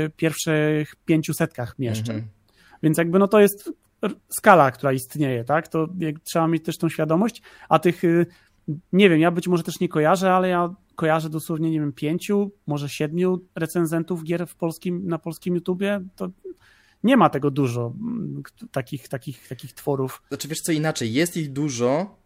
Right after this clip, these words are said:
Speaker 2: tylko że oni najczęściej mają po sto, dwieście subskrypcji, zrobią kilka recenzji, zobaczą, że to się nie kręci, szybko to porzucają. I może to z tego, z tego wynika też.
Speaker 1: Być może,
Speaker 2: Mhm.
Speaker 1: być może, więc też jakby,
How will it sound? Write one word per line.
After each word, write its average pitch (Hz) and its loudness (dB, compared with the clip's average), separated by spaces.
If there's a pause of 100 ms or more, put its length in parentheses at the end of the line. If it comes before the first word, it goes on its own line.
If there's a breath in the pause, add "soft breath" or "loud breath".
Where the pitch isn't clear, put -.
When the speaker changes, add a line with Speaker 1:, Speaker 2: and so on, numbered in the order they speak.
Speaker 2:
tylko 143 -2
że 127 -2
oni 131 0
najczęściej 127 -4
mają 123 -4
po 120 -4
sto, 123 -2
dwieście 120 -6
subskrypcji, 135 -8
zrobią 127 -2
kilka 127 -4
recenzji, 127 -4
zobaczą, 127 -6
że 123 -8
to 123 -8
się 127 -8
nie 117 -6
kręci, 135 -6
szybko 131 -8
to 120 -10
porzucają. 107 -4 (420 loud breath)
I 101 -4
może 107 0
to 117 -10
z - -12
tego, 104 0
z - -12
tego 92 -4
wynika 80 -12
też. - -12
Speaker 1:
Być 165 -2
może, 165 6
Speaker 2:
Mhm. 131 -4
Speaker 1:
być 160 -4
może, 143 2
więc 147 -4
też 160 -4
jakby, 156 -2